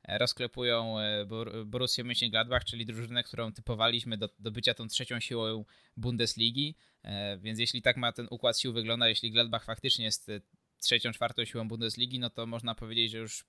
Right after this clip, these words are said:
miejsca jeden i dwa mamy na tym, e, etapie sezonu zarezerwowane, bo Borussia Dortmund,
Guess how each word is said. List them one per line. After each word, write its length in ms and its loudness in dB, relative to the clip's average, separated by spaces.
miejsca 520 4
jeden 240 4
i 100 -4
dwa 200 8
mamy 240 2
na 100 -2
tym, 320 -8
e, 300 -8
etapie 380 0
sezonu 340 -2
zarezerwowane, 680 2
bo 120 -4
Borussia 380 -4
Dortmund, 420 -6